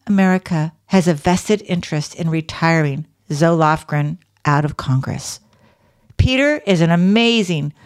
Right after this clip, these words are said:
American-loving, conservative Latino who loves and knows the Constitution backwards and forwards and is the best representative for the constituents and needs of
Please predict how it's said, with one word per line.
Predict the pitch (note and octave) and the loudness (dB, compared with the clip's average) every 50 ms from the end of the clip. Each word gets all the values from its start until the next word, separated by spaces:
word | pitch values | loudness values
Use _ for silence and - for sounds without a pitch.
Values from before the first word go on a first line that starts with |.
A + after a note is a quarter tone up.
| - | -6
American-loving, | - - F3 F#3 G#3 A3+ A#3+ B3 A#3+ A#3 - C#4 B3 A#3+ A#3 A3 G#3 G#3 G#3 G#3+ G#3 G3+ | -2 2 4 4 4 4 2 0 0 0 0 0 2 2 2 2 2 2 0 0 -2 0
conservative | - A3+ F#3+ - - - A#3 A#3 B3 B3 | -2 -2 -2 0 -2 -2 0 0 0 0
Latino | A#3+ C4 C4 - - - G#3+ G#3 F#3 D#3 D#3 E3+ - - - - - - | 0 -2 -4 -2 -4 -2 -2 -2 -2 -2 -4 -6 -8 -12 -20 -14 -2 0
who | - B3+ C4 A#3 A3+ A3+ | 2 4 4 2 2 2
loves | B3 D4 D4 D4+ C#4+ B3+ G3+ F3 F3 - - - - _ _ _ _ _ _ _ - | 2 4 4 4 2 2 0 0 -4 -8 -8 -14 -16 _ _ _ _ _ _ _ -2
and | A3+ A#3+ A3+ A#3 A#3+ | 0 2 4 4 4
knows | C4 C4+ C4 A#3 A3+ G#3 | 4 4 4 2 2 0
the | G3+ A3 | -2 -2
Constitution | - - A3 A3 G#3+ - A3 G#3 - B3+ B3+ A#3 - - F#3 F3 D#3 - _ _ | 0 0 0 0 0 -2 -4 0 2 2 2 2 0 0 -2 -2 -4 -6 _ _
backwards | B3+ C#4 D4 - - D4+ D#4 D#4 D4 - - _ | 0 0 0 -2 -2 0 0 0 -2 -6 -12 _
and | - C#4+ E4+ F4+ | 0 2 2 0
forwards | - - - D4 D#4 F#4 G#4 G4+ - D3+ C3+ C#3 - - - - _ _ _ _ _ _ _ _ _ _ _ _ _ _ _ _ - | -2 -2 0 2 4 4 4 4 2 0 -2 -4 -10 -16 -18 -20 _ _ _ _ _ _ _ _ _ _ _ _ _ _ _ _ 0
and | A3+ A#3 A#3+ A#3+ A#3+ A3+ - | 2 2 2 0 0 -2 -4
is | - F3 E3+ D3 - | -2 0 0 0 0
the | - F3 D3 - _ _ _ _ | -2 -4 -4 -4 _ _ _ _
best | - A3 G#3+ G#3 F3+ D3 C#3+ - - - - - _ _ _ _ _ _ _ | 0 2 2 4 2 2 0 -4 -8 -12 -16 -20 _ _ _ _ _ _ _
representative | E3+ E3+ - - C#3+ E3 F3 F3 E3 D3+ C#3+ C#3 C#3 - - _ _ _ _ _ | 2 2 2 4 2 4 4 4 2 2 0 -2 -2 -8 -18 _ _ _ _ _
for | - G3+ | -4 -2
the | G3 A3 | -2 -2
constituents | G#3+ - C4 A#3+ A#3 - - C#4 C4+ - - - - - - - - - - - _ _ _ _ _ _ _ _ | -2 -2 -2 -4 -4 -6 -8 -10 -8 -8 -8 -10 -8 -10 -14 -16 -16 -18 -18 -18 _ _ _ _ _ _ _ _
and | - G3+ G#3 G#3 G#3+ G#3+ | 0 2 2 4 4 4
needs | A#3 B3 A3+ F#3 E3+ E3 D#3+ - - _ _ _ _ _ | 4 4 4 2 0 -2 -4 -10 -16 _ _ _ _ _
of | - E3 D#3 D3+ - | 0 0 0 0 -4